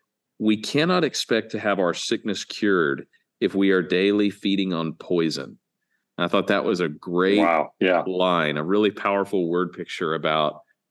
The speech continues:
Speaker 1: our continued sin in our life is like drinking poison every day and wondering, "Why are we not getting any better?"
Speaker 2: <laughs> That is so true.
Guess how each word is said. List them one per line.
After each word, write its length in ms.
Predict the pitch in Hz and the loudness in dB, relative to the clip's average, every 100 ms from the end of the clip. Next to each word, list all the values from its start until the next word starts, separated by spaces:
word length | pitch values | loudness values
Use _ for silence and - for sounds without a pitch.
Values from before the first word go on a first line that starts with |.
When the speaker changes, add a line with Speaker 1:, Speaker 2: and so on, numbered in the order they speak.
| _ _ _ _ _ _ _ _ | _ _ _ _ _ _ _ _
Speaker 1:
our 120 | 87 | -2
continued 840 | 87 98 87 - 113 107 95 85 78 | 0 -2 -2 2 4 6 4 2 0
sin 420 | - 107 95 82 | -2 0 0 0
in 140 | 76 | 0
our 120 | 78 80 | -2 0
life 360 | 85 82 80 | 0 0 0
is 160 | 85 82 | -4 -2
like 440 | 82 76 71 - _ _ _ _ _ | -2 0 -4 -12 _ _ _ _ _
drinking 400 | 101 101 95 92 | 0 0 0 -4
poison 460 | - 101 104 92 82 | 0 4 4 2 0
every 220 | 78 80 | 0 0
day 160 | 80 78 | 0 0
and 100 | 82 | 0
wondering, 420 | 92 92 82 73 | 0 2 0 0
"Why 160 | 82 127 | 0 2
are 80 | |
we 100 | 151 | 2
not 160 | 143 135 | 2 0
getting 260 | 127 135 127 | 0 0 0
any 140 | 123 | 0
better?" 400 | 101 107 82 - - - - | 0 0 -2 -4 -12 -12 -4
Speaker 2:
<laughs> 960 | 480 466 - 508 - - - - - - - - _ _ - - - - _ - | -2 0 0 0 -2 -2 -4 -2 -4 -2 -8 -8 _ _ -12 -10 -12 -16 _ 0
That 220 | 113 101 | 2 4
is 240 | 92 - 98 | 2 0 -4
so 420 | - - 135 117 | 0 2 4 4
true. 480 | 107 107 87 80 | 2 0 2 0